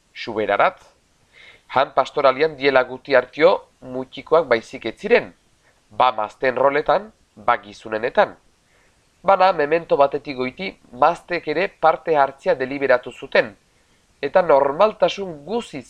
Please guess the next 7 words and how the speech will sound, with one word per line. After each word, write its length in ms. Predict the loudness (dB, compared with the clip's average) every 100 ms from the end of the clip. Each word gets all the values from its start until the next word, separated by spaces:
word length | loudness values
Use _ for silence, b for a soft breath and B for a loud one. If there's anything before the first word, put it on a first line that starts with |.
| -6
hartu 240 | -6 -8
zen 240 | -10 -10 -8
deliberoa. 540 | -8 -6 -6 -6 -8 _ _ _ _ _ _ _ _ _ B B B B B B _ _ _
Mutiko 380 | -10 -8 0 2
tradizionalista 840 | 4 2 2 -4 0 0 0 2 4
batek, 380 | 4 2 -2 -4 _ _ -2
hots 380 | -2 -2 -12